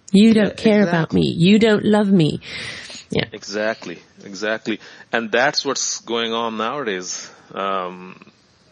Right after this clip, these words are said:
Speaker 2: so many suicides.
Speaker 1: Yes.
Speaker 2: Because those kids, I have spoken to two of the kids who committed suicides, two of the teens,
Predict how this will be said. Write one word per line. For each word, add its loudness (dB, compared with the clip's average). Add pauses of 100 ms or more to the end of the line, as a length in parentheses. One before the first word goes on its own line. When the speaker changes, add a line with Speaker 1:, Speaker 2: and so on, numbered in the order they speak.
(360)
Speaker 2:
so -8
many -4
suicides. -8 (1800)
Speaker 1:
Yes. 4
Speaker 2:
Because -2
those -4
kids, -6 (540)
I 0
have -4
spoken -8
to -14
two -2
of -8
the -6
kids -6
who -6
committed -8
suicides, -8
two -8
of -8
the -14
teens, -10